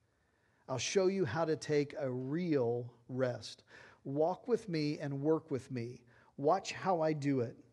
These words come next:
Learn the unforced rhythms of grace. I won't lay anything heavy or ill-fitting on you. Keep company with me,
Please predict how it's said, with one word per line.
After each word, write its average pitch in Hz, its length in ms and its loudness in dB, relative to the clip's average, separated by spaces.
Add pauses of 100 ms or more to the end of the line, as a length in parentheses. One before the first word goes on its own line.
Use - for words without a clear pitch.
(480)
Learn 180 280 4
the 139 240 0
unforced 165 800 0
rhythms 165 800 -2
of 123 180 -6
grace. 120 680 -4 (520)
I 143 120 -2
won't 165 260 -2
lay 139 260 0
anything 160 420 -2
heavy 170 540 -2
or 135 220 -6
ill-fitting 170 580 -2
on 139 220 -4
you. 135 320 -4 (340)
Keep - 300 -8
company 226 500 -2
with 226 300 -4
me, 120 300 -4